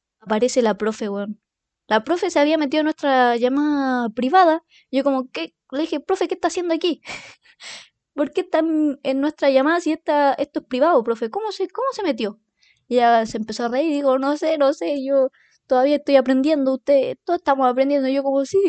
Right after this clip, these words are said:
profe, ya, váyase". No, no, <laughs> no le dije, "Váyase", pero eventualmente se fue y no, no vol-,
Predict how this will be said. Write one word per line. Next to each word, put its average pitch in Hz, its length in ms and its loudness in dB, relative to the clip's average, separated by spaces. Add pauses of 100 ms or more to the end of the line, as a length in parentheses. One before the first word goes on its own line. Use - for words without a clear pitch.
profe, 302 340 0
ya, 294 200 4
váyase". 262 640 2 (160)
No, 202 180 -8
no, 220 80 -2
<laughs> - 360 -12 (480)
no 220 100 -6
le 214 120 -2
dije, 214 240 -8
"Váyase", 208 360 -8
pero 196 340 -6 (680)
eventualmente 240 640 -2
se - 100 -6
fue 285 360 0
y 202 200 -8
no, 220 360 -2
no 233 220 0
vol-, 240 400 -2